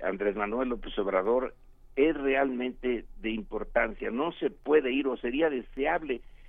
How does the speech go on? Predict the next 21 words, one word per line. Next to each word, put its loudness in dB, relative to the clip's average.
que 0
no 0
cierre 2
su -6
gobierno -2
sin 2
resolver 2
el -4
caso -2
de 0
Ayotzinapa, 0
y 0
al 2
resolver 0
ese 0
caso -2
de -2
Ayotzinapa -4
también 2
se 2
resolvería -2